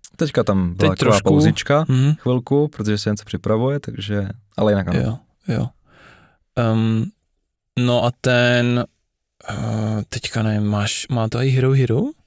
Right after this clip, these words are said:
Speaker 2: nebo něco? To Most Wanted?
Speaker 1: Most
Speaker 2: Nebo
Speaker 1: Wanted ne,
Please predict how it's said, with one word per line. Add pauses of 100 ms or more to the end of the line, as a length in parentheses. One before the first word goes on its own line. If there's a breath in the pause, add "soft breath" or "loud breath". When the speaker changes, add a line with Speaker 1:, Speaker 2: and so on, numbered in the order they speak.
Speaker 2:
nebo
něco? (540 loud breath)
To
Most
Wanted? (380 soft breath)
Speaker 1:
Most
Speaker 2:
Nebo
Speaker 1:
Wanted
ne,